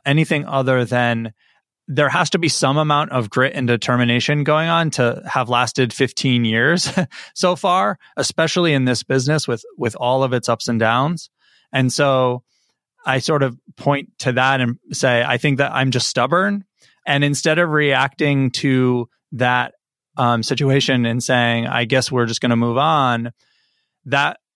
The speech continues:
led to a doubling down where we said, John and I, who are the two founders that decided to stick with it, that act of needing to consciously decide to stick with it,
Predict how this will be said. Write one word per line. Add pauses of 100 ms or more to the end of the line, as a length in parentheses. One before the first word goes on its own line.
(200)
led
to
a
doubling
down
where
we
said, (220)
John
and
I,
who
are
the
two
founders
that (180)
decided
to
stick
with
it, (540)
that
act
of
needing
to
consciously
decide
to
stick
with
it,